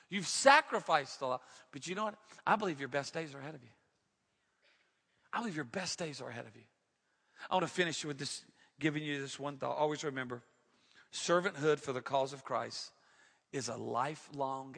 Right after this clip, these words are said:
adventure. Lifelong adventure. You never arrive. You keep serving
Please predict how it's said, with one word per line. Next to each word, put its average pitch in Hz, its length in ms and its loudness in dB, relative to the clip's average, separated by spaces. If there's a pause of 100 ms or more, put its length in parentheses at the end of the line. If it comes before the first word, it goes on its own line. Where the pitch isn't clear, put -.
adventure. 113 580 -14 (1200)
Lifelong 131 640 -4
adventure. 107 480 -16 (420)
You 127 160 -8
never 135 500 -6
arrive. 120 760 -10 (960)
You 117 140 -10
keep 131 260 -8
serving 180 680 0